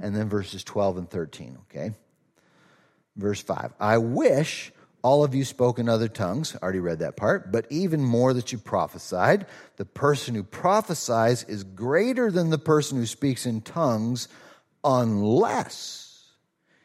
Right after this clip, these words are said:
he interprets, so that the church may be built up." Okay, now look at verse twelve and thirteen.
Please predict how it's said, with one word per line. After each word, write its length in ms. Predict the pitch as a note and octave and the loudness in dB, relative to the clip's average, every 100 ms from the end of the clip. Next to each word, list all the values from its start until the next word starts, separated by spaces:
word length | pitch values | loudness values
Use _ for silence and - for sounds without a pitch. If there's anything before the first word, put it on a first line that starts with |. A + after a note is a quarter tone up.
| _ | _
he 280 | _ B2+ G2+ | _ -4 -2
interprets, 920 | F#2 - - - - - - - - _ _ | -4 -8 -10 -10 -10 -12 -14 -16 -20 _ _
so 220 | _ - G2+ | _ -8 -6
that 220 | F2 D#2 | -6 -8
the 80 | F#2 | -12
church 580 | - D#3+ A2+ - - _ - | -8 -4 -4 -4 -16 _ -8
may 320 | G2+ F#2+ F#2+ | -4 -2 -4
be 320 | D#2+ D#2+ D#2 | -8 -10 -10
built 440 | E2 C#2+ A1+ - - | -14 -14 -16 -14 -12
up." 160 | - _ _ _ _ _ - | -12 _ _ _ _ _ -18
Okay, 120 | F2 | -10
now 160 | F2 | -6
look 160 | E2 E2 | -6 -8
at 60 | - | -10
verse 180 | D#2 - | -12 -12
twelve 320 | - D2+ C2+ | -6 -6 -6
and 100 | - | -10
thirteen. 560 | F2+ E2+ - F3 - | -10 -10 -8 -10 -10